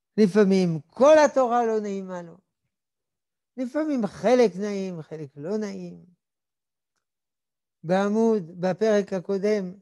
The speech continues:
פסקה י'. "כשם שאדם הבריא הוא חפץ חיים ואינו מחפש על זה טעמים והוכחות."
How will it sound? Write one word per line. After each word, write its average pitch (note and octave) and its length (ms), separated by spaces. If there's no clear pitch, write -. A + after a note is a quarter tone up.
פסקה F#3 340
י'. F3+ 320
"כשם G#3+ 440
שאדם G3+ 420
הבריא F#3 320
הוא F#3 80
חפץ F3 440
חיים F3+ 320
ואינו F3 240
מחפש E3 500
על D#3+ 120
זה D#3+ 220
טעמים E3 360
והוכחות." D3 500